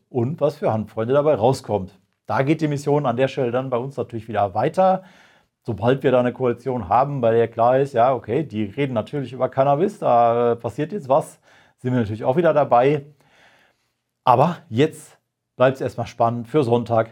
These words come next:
was da passiert. Also geht wählen. Ja, wichtigste Message nochmal,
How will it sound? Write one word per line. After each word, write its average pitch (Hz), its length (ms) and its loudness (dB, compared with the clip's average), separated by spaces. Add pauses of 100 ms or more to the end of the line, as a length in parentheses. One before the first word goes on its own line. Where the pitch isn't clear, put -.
(120)
was 156 200 0
da 160 100 2
passiert. 139 560 0 (540)
Also 143 480 2 (100)
geht 127 460 -2
wählen. 123 560 0
Ja, 139 260 0
wichtigste 175 420 -6
Message 135 440 -4
nochmal, 139 580 2